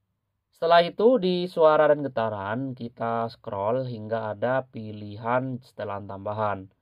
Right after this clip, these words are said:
Nah, ini dia. Kita ketuk saja setelan tambahan seperti ini.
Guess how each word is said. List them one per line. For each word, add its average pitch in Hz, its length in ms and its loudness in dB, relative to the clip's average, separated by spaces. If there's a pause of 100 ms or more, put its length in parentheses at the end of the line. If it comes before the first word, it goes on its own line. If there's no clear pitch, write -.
(400)
Nah, 104 80 -10
ini 98 160 -12
dia. 104 320 -2 (320)
Kita 131 240 -2
ketuk 139 320 -6
saja 143 400 0
setelan 120 320 -6
tambahan 107 560 -6
seperti 98 640 -16
ini. 98 240 -12